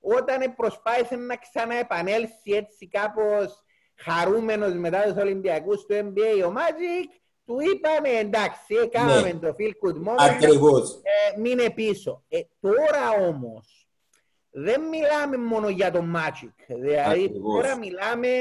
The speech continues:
Speaker 1: είναι σε τέτοια κλίμακα ο ιός, ε, που στη σύγχρονη ιστορία του αθλητισμού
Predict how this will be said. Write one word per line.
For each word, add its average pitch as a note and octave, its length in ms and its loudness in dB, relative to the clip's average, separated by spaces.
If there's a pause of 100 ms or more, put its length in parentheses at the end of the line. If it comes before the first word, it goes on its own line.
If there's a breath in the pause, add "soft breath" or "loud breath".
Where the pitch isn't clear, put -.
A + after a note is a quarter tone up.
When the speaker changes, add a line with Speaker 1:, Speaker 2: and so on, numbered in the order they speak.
(640)
Speaker 1:
είναι A#3 440 0
σε G#3 140 0
τέτοια A#3+ 720 -2
κλίμακα A3 1400 -2
ο E3+ 200 0
ιός, C#3 680 0 (340)
ε, G3+ 160 -2
που G#3+ 420 -6 (380)
στη G3+ 320 -8
σύγχρονη C#4 1120 -4
ιστορία A3 640 -2
του A#3 80 0
αθλητισμού G3 1120 -4